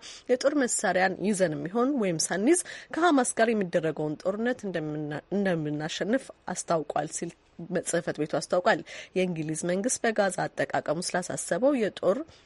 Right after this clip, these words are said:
መሳሪያውን ወደ እስራኤል መላክ ማቆሙንም ገልጿል። በመጨረሻም በሰሜናዊት ፈረንሳይ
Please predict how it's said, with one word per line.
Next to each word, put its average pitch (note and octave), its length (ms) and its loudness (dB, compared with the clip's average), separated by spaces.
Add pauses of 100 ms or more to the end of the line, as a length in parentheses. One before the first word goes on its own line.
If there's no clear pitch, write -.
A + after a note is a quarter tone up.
(120)
መሳሪያውን G3 580 2
ወደ F3 160 2
እስራኤል - 340 -2
መላክ D3+ 360 -6
ማቆሙንም D#3 580 -4
ገልጿል። E3+ 440 2 (800)
በመጨረሻም A3 800 4 (360)
በሰሜናዊት C#4+ 680 2
ፈረንሳይ F#3 500 0